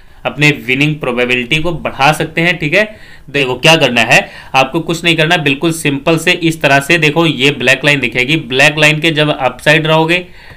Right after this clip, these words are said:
ठीक है, तो आपको कॉल की एंट्री प्लान करनी है, फिर यहाँ पुट नहीं ढूंढना, चाहे आपको कैसी भी कैंडल मिलती रहे, ठीक है, पुट की एंट्री नहीं ढूंढनी है, ये ध्यान रखना, जैसे यहाँ पर देख रहे हो आप, ठीक है? और जब इसके डाउन साइड रहोगे,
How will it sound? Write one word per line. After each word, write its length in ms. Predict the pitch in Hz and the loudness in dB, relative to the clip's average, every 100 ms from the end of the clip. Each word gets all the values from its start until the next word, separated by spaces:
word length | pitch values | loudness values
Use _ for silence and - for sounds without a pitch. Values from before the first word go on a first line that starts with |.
| - | -8
ठीक 140 | 147 175 | 0 2
है, 100 | 180 - - | 0 -2 -4
तो 60 | 139 | 2
आपको 320 | 123 120 156 - | 2 2 -4 0
कॉल 220 | 127 127 | -2 0
की 120 | 127 | 0
एंट्री 240 | 139 131 151 | -2 -2 -4
प्लान 260 | 151 139 | 0 0
करनी 240 | 143 151 165 | 0 0 2
है, 60 | |
फिर 140 | 165 170 | 0 0
यहाँ 240 | 139 151 151 | 2 0 0
पुट 220 | 139 135 | -2 -2
नहीं 160 | 135 123 | 0 -2
ढूंढना, 340 | 113 107 101 95 - | -2 -8 -10 -8 2
चाहे 180 | 143 | 4
आपको 320 | 151 139 - 156 | 6 4 0 -4
कैसी 340 | 139 127 147 | 0 -2 -2
भी 100 | 135 135 | -4 0
कैंडल 340 | 123 117 123 | 0 0 -2
मिलती 300 | 117 113 127 | -4 -4 -2
रहे, 160 | 135 151 | 0 0
ठीक 220 | 151 139 | -2 -2
है, 60 | 180 - | -4 -4
पुट 200 | 135 - | -8 -6
की 120 | 135 | -4
एंट्री 300 | 113 117 143 | -4 -2 -2
नहीं 180 | 139 135 | 0 -2
ढूंढनी 340 | 117 113 113 | -2 -4 -2
है, 220 | 127 170 - - - | 0 -2 -6 -16 -2
ये 120 | 151 | 0
ध्यान 220 | 135 113 | 2 0
रखना, 260 | 98 98 98 | -4 -10 -8
जैसे 260 | 139 139 147 | -4 0 2
यहाँ 180 | 131 120 | 2 0
पर 140 | 120 | -4
देख 200 | 110 104 | -4 -4
रहे 100 | 107 | -6
हो 60 | 104 | -8
आप, 180 | - - - - - - - | -8 -18 -20 -20 -20 -20 -6
ठीक 120 | 156 | 0
है? 60 | 185 | 4
और 120 | 185 | 4
जब 140 | 185 180 | 4 0
इसके 220 | 170 196 | 0 -2
डाउन 300 | 151 120 139 | 0 0 0
साइड 240 | 147 165 165 | 0 0 2
रहोगे, 240 | 170 175 | 0 -2